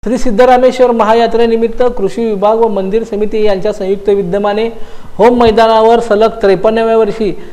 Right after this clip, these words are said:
श्री सिद्धेश्वर कृषी प्रदर्शनाचं आयोजन करण्यात आलेलं आहे. सोलापूर जिल्ह्यासह परिसरातील नागरिकांनी,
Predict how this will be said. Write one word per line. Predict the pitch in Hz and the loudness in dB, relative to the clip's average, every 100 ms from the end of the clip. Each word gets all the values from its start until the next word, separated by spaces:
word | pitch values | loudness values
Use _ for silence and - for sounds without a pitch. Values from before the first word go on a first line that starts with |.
| - - | -8 -6
श्री | 214 | -4
सिद्धेश्वर | - 175 208 233 240 | -2 2 2 4 4
कृषी | 233 233 202 240 | 2 -2 -2 -2
प्रदर्शनाचं | 233 220 208 208 208 202 220 | 0 0 0 0 -2 0 2
आयोजन | 190 196 208 | 4 2 0
करण्यात | 208 190 196 202 | -2 0 0 2
आलेलं | 180 190 | 2 2
आहे. | 180 156 - - - - - - | 2 0 -4 -12 -14 -12 -10 0
सोलापूर | 185 208 233 226 | 2 4 4 2
जिल्ह्यासह | 214 220 220 226 233 220 | 2 2 2 2 2 2
परिसरातील | 240 214 196 208 214 226 226 | 2 0 0 0 0 0 0
नागरिकांनी, | 220 208 196 214 220 220 214 | 0 0 0 0 0 0 -2